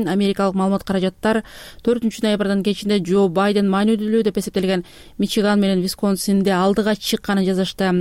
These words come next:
Ошону менен азырынча демократтардан талапкер жетимиш жети жаштагы Байден шайлоо коллегиясынын эки жүз элүү үч добушу менен алдыда баратат. Трамп эки жүз он үч добуш бар. Ал эми жеңиш үчүн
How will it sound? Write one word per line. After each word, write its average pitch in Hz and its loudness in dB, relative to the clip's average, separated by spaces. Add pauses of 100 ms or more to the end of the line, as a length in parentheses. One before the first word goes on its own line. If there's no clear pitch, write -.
Ошону 202 0
менен 190 2
азырынча 190 0
демократтардан 185 0
талапкер 196 0 (360)
жетимиш 190 -2
жети 190 0
жаштагы 180 -2
Байден 196 0
шайлоо 190 0
коллегиясынын 190 0 (480)
эки 208 0
жүз 214 2
элүү 214 2
үч - -8
добушу 196 -2
менен 190 0
алдыда 202 0
баратат. 214 0 (140)
Трамп 202 0 (260)
эки 208 2
жүз 196 0
он 196 4
үч - -10
добуш 190 -2
бар. 214 2
Ал 202 0
эми 190 2
жеңиш 190 0
үчүн 214 0